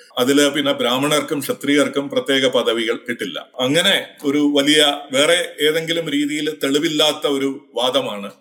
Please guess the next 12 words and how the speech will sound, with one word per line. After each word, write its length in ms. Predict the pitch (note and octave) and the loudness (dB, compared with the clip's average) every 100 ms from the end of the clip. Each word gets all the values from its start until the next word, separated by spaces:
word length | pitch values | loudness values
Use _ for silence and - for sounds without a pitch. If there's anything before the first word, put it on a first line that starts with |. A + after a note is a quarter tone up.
| _ _ B3 | _ _ -4
ഈ 40 | |
വൈശ്യർ 580 | F3 C#4 - E3 D3+ - | 0 2 0 0 0 0
എന്നുള്ളത് 500 | C#3 C3 B2 A2+ A#2 C3+ - | -6 -4 -2 -2 -4 -4 -2
എല്ലാവരെയും 460 | C3 C#3+ C#3 C#3 | 2 2 2 0
ഉൾപ്പെടുത്തുന്നു. 640 | A#2+ - - - G2+ G2+ - | -2 -6 -8 -8 -12 -12 -4
അതുകൊണ്ട് 480 | B2 D3 D3+ D3 C3+ | 0 2 2 2 2
തന്നെ 240 | B2 D3 - - _ - | 2 -2 -6 -20 _ -2
ഒറിജിനൽ 520 | C3 C3 D3 D3+ C#3 - B2 | -2 2 2 4 2 0 0
ആര്യന്മാർക്ക് 760 | B2 C3 C3+ B2+ A#2+ A#2 C3+ | 2 2 0 0 -2 -4 -4
മൂന്ന് 640 | B2 C3 D3 D3 C#3+ - | -2 0 0 0 -4 -2
വർണ്ണങ്ങളെ 440 | A#2+ A#2+ A#2+ A#2+ A#2 | -2 -2 -2 0 0
ഉള്ളായിരുന്നുള്ളൂ. 720 | G2+ G2+ G2+ F#2 F#2 - G2+ | 0 0 0 0 -10 -14 -16